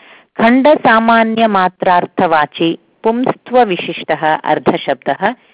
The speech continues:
षष्ठी तत्पुरुषसमासं च प्राप्नोति। आचार्यः, एतदत्र स्मर्तव्यं यत् प्रथमा तत्पुरुषे अवयवी फलादिकम्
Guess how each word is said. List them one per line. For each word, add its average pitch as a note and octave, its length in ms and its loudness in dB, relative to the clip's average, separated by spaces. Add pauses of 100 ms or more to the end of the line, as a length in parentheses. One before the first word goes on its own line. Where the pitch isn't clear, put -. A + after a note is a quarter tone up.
(200)
षष्ठी B3+ 360 0
तत्पुरुषसमासं F3 1000 -4
च - 140 -4
प्राप्नोति। D3 880 -4 (800)
आचार्यः, C#3+ 520 -6 (540)
एतदत्र A#3+ 920 2
स्मर्तव्यं G#3+ 880 -2
यत् E3+ 220 -2 (340)
प्रथमा A#3+ 520 2
तत्पुरुषे F3+ 840 0 (160)
अवयवी F#3+ 800 0 (320)
फलादिकम् E3+ 800 -2